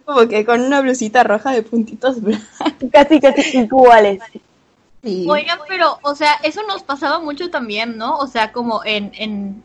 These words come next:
Speaker 3: en Chingus en general. Chingus es nuestro ami-, es nuestro grupo de seis, este, de, que se formó desde primer semestre.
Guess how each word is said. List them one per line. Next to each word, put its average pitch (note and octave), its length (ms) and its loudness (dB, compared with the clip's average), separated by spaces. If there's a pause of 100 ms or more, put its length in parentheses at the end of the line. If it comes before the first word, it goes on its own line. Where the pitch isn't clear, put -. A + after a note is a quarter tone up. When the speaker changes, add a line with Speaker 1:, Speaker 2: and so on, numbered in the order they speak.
(100)
Speaker 3:
en A#3 200 -4
Chingus C4 380 0
en A#3+ 120 -2
general. A3 360 0
Chingus C#4 300 -2
es C4+ 120 0
nuestro C4 300 0
ami-, G#3+ 300 -4
es A3 280 -2
nuestro A3+ 300 2
grupo A3 240 2
de A3+ 100 0
seis, F#3+ 320 -4 (540)
este, F#3 800 -4 (300)
de, G#3 220 0
que A#3 80 -2
se A#3+ 80 -2
formó A3+ 220 4
desde A#3 140 2
primer A3 280 0
semestre. A#3+ 420 -4